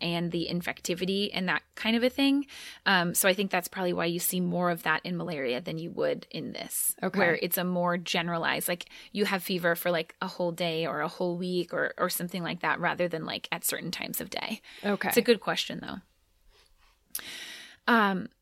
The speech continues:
Speaker 1: other symptoms are equally general. Things like headache are very common, sometimes itching. You commonly can get swelling of the lymph nodes, and it tends to be different lymph nodes in the two different subtypes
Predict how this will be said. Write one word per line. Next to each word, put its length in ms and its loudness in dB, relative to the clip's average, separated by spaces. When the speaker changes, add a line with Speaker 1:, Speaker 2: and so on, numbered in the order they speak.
Speaker 1:
other 240 12
symptoms 720 6
are 220 4
equally 460 4
general. 480 -6
Things 240 0
like 140 0
headache 580 4
are 80 0
very 260 0
common, 680 0
sometimes 600 0
itching. 560 2
You 400 4
commonly 500 10
can 140 2
get 160 6
swelling 500 6
of 120 -2
the 100 2
lymph 320 0
nodes, 580 6
and 200 4
it 100 -2
tends 240 2
to 80 0
be 100 0
different 500 2
lymph 280 0
nodes 340 2
in 60 2
the 80 0
two 200 -2
different 300 -2
subtypes 920 0